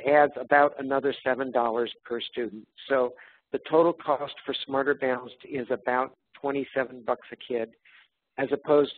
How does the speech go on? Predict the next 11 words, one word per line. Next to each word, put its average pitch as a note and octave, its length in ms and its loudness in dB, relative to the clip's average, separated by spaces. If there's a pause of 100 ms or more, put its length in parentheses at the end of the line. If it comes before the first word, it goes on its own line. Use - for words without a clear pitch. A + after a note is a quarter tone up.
to C#3 260 2
the B2+ 260 2 (240)
average D3 460 6
of C3+ 100 -6
about B2+ 320 2
thirty-five B2 580 -2
dollars A#2+ 400 -2
a A#2 60 -14 (100)
student, A#2+ 380 -6 (160)
uh, A2+ 200 -6
across A2+ 320 -6